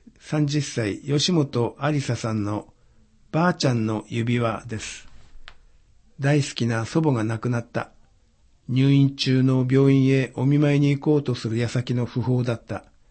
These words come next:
孫は私と弟の二人。私は祖母にとっての初孫である。怒られたことは一度もない。穏やかで優し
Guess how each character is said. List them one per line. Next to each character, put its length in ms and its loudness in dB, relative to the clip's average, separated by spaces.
孫 320 2
は 160 2
私 400 -2
と 160 -4
弟 400 0
の 120 -2
二 220 -8
人。 240 -8
私 340 0
は 100 4
祖 140 -2
母 140 2
に 120 2
と 120 -2
っ 20 -6
て 220 -6
の 240 -6
初 320 -4
孫 260 2
で 140 0
あ 80 -4
る。 160 -10
怒 240 0
ら 80 4
れ 140 2
た 120 -2
こ 120 -2
と 120 -4
は 120 0
一 180 -4
度 80 2
も 100 4
な 200 0
い。 180 -14
穏 220 0
や 140 2
か 100 -2
で 220 0
優 100 -2
し 240 -4